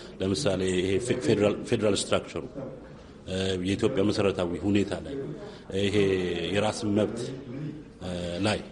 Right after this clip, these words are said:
በሱ ላይ የምናወያያቸው ብዙ ኤክስፐርቶች አሉ እና ይሄ፣ ይሄ፣ ይሄ ፎርም ማለት ነው የፖለቲካ ፎርም ሳይሆን ጥናታዊ ግን መሰረታዊ ጥያቄዎች የሚነሱበት ነው እና ማንኛውም፣ ማንኛውም ወረቀት አቅርቦ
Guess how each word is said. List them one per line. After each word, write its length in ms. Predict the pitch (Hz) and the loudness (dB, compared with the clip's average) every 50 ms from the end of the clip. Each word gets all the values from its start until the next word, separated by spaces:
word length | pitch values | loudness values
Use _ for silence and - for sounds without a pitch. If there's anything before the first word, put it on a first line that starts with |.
| - - - - - - - - - - - - - - - - - - | -18 -18 -20 -20 -20 -20 -20 -20 -20 -20 -20 -18 -18 -18 -16 -14 -10 0
በሱ 240 | 101 113 107 - - 139 | 4 4 4 4 4 4
ላይ 140 | 143 165 196 | 4 4 4
የምናወያያቸው 880 | - 151 135 131 127 123 117 117 123 123 120 120 123 123 123 123 - 156 | 4 4 6 6 6 6 8 8 6 6 6 6 4 2 2 0 -2 -2
ብዙ 160 | 127 123 117 113 | -2 0 0 2
ኤክስፐርቶች 540 | 104 101 - - - 104 - - 101 92 - | 0 0 0 -2 -2 -2 -2 0 -4 -2 -2
አሉ 160 | - 82 80 80 82 | -2 -4 -4 -4 -4
እና 180 | 92 104 117 156 196 190 - | -2 0 2 2 2 0 0
ይሄ፣ 140 | 127 120 139 165 160 156 160 | -2 0 2 2 2 2 0
ይሄ፣ 140 | - 127 147 139 127 117 | 2 2 2 2 2 0
ይሄ 160 | 104 101 113 123 117 | -4 0 0 0 0
ፎርም 320 | 120 - 123 131 139 139 135 | 2 2 2 2 4 2 0
ማለት 300 | 107 98 90 82 80 - | -2 -2 -6 -8 -10 -14
ነው 100 | - - 87 | -14 -12 -10
የፖለቲካ 420 | 92 90 - 120 117 120 123 - 117 | -10 -6 -2 -2 -2 -2 -2 -6 -6
ፎርም 240 | - 117 113 110 113 | -4 -2 -4 -2 -4
ሳይሆን 220 | 110 - 120 131 131 117 107 | -2 -2 -2 -2 0 -2 -4
ጥናታዊ 420 | - 104 113 113 110 113 107 95 82 - - - - - - - | -4 -2 0 0 0 0 -2 -4 -4 -6 -10 -10 -10 -10 -8 -2
ግን 160 | 101 123 156 156 - - - - - - - - - - | 2 2 2 2 2 -4 -8 -12 -14 -14 -16 -14 -4 -2
መሰረታዊ 420 | 117 107 143 131 127 - 131 113 110 104 | 0 2 2 2 2 2 2 0 0 -2
ጥያቄዎች 440 | 104 101 95 92 - 87 90 82 - | -2 -2 -2 -2 -2 -4 -6 -6 -6
የሚነሱበት 600 | 87 87 85 82 80 - - - 78 76 76 - | -6 -6 -6 -6 -8 -8 -10 -10 -8 -8 -10 -8
ነው 100 | - 78 | -8 -6
እና 120 | 82 101 135 139 | -4 -4 -2 0
ማንኛውም፣ 600 | 117 107 113 123 131 135 135 127 107 85 80 76 - - - - - - - - - - - - - - - | 2 2 4 4 4 4 4 4 2 0 -2 -4 -10 -12 -14 -16 -18 -18 -18 -16 -16 -16 -16 -14 -14 -8 -4
ማንኛውም 400 | 95 101 113 113 104 104 90 90 | 0 2 4 4 4 2 2 2
ወረቀት 340 | 92 104 117 117 - - - | 4 4 4 4 2 0 0
አቅርቦ 340 | 101 95 - - 95 98 | -2 0 0 -4 -2 2